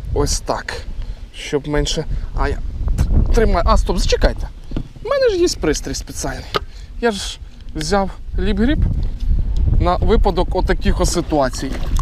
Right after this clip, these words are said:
Ні, ні, ні, ні. Ні, доня, ти, ти, ти славна,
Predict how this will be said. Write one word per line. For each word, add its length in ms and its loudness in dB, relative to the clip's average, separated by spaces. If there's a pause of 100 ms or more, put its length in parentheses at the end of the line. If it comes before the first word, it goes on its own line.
(300)
Ні, 180 0
ні, 120 2
ні, 160 0
ні. 280 -2 (500)
Ні, 160 2
доня, 320 -2 (100)
ти, 220 0 (180)
ти, 120 -4
ти 200 -2
славна, 580 -2